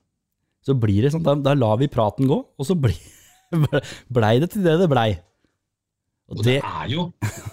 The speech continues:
Speaker 1: <laughs> sånn ble det.
Speaker 2: naturlig at det ble litt valg nå.
Speaker 1: <laughs> Ja, sånn er det.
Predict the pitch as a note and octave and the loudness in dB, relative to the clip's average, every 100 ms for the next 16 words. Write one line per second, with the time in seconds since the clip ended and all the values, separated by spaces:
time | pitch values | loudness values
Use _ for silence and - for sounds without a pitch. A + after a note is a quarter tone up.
0 | - _ _ F#3 - B2+ - F3 F3 D3+ | -18 _ _ -6 -4 -6 -4 -4 -2 -2
1 | C3 A2+ G#2 D#3 B2 A2 B2 A2 A2+ C#3+ | -2 -4 -4 -4 -6 -6 -4 -4 -2 -2
2 | A#2+ C3+ E3+ B2+ D3 F3+ - - - B2+ | -2 -2 -2 -2 -4 -4 -6 -10 -6 -6
3 | - - - F#3 - C3+ G#2+ G#2 - | -6 -8 -8 -8 -2 0 0 -2 -8